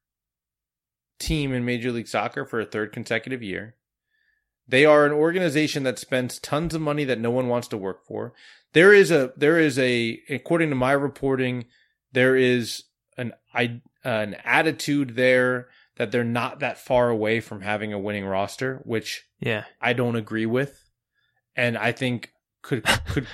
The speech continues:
Speaker 2: <laughs> I guess that depends on your definition of winning. <laughs>
Speaker 1: Right. There, there, there's problems if that's what you think. If you're spending that much money and you think you're only
Speaker 2: Yeah.
Speaker 1: one or two pieces away, that's a problem.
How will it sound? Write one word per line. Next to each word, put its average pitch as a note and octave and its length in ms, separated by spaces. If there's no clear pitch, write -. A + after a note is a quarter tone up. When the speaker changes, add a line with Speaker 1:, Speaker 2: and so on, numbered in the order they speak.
Speaker 2:
<laughs> - 140
I C#3 60
guess D3 240
that D3+ 180
depends C3+ 360
on B2+ 120
your A#2+ 80
definition A#2 560
of G2+ 80
winning. G2+ 560
<laughs> - 80
Speaker 1:
Right. C3+ 320
There, C#3 180
there, C#3+ 340
there's C#3 360
problems D3 680
if A#2 140
that's A2+ 260
what A#2 120
you C#3+ 160
think. - 480
If C3 140
you're E3 140
spending G3 360
that F3+ 160
much F#3 220
money D#3+ 260
and D3 80
you C#3 80
think C#3+ 240
you're C#3+ 120
only C#3 120
Speaker 2:
Yeah. B2+ 140
Speaker 1:
one C3 140
or C3 40
two B2+ 280
pieces B2+ 300
away, E3+ 640
that's - 160
a C3+ 40
problem. C3+ 580